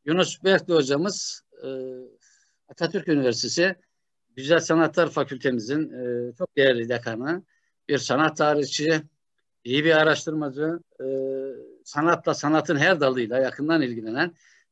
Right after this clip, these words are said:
değerli bir dostumuz. Bugün, e, Sayın Yunus Berkli'yi konuk edeceğiz. E, aslında elbette belki çok şey söylemek mümkün. Bu yeni sürece, yeni koşullara,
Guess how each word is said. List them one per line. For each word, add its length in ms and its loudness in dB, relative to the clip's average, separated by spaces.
değerli 360 6
bir 140 -4
dostumuz. 560 -10
Bugün, 300 2
e, 540 0
Sayın 520 2
Yunus 500 -2
Berkli'yi 460 2
konuk 300 -8
edeceğiz. 560 -8
E, 60 -14
aslında 640 0
elbette 520 0
belki 280 2
çok 220 2
şey 360 2
söylemek 540 4
mümkün. 640 -2
Bu 220 -4
yeni 280 2
sürece, 560 2
yeni 220 4
koşullara, 800 2